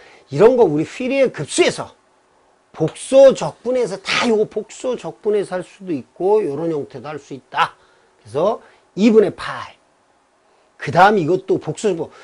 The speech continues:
국민대에 나온 거니까 이것도 좀 암기해 두면 좋겠다. 이거 다시 한번 빨리 써서 이거 정확히 영부터 무한대 이거 다 복소 적분해 할 수 있는 거니까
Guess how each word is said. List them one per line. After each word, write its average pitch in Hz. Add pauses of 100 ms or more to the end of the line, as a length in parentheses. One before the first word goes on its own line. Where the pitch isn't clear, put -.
(180)
국민대에 214
나온 170
거니까 190
이것도 160
좀 165
암기해 180
두면 202
좋겠다. - (360)
이거 220
다시 220
한번 220
빨리 277
써서 175
이거 156
정확히 170
영부터 156
무한대 151
이거 139
다 139 (400)
복소 262
적분해 196
할 180
수 -
있는 180
거니까 156